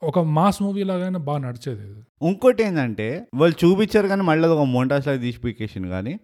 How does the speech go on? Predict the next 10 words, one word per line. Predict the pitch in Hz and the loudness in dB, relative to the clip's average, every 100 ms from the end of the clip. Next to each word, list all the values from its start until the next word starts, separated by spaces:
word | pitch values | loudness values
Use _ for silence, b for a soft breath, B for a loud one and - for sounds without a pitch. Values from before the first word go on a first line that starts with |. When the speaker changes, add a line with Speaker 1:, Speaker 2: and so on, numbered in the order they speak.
| - | -2
Speaker 2:
ఎప్పుడైతే | 127 - 220 214 220 | 0 4 4 6 4
వాసుకు | 165 156 165 190 | 4 4 2 0
తెలిసిపోతుందో | 156 147 143 - 156 139 113 104 | 0 -2 -2 -4 -4 -2 -4 -2
నాలోనే | 120 135 156 156 | 0 4 4 4
శ్యామ్ | 147 131 | 2 0
సింగ్ | 123 131 123 | 0 -2 0
రాయ్ | 123 | 0
వస్తున్నాడు | 110 - - 113 107 | -2 -6 -6 -4 -2
అని, | 101 120 113 | -2 -2 -2
Speaker 1:
ఉం. | 160 | -6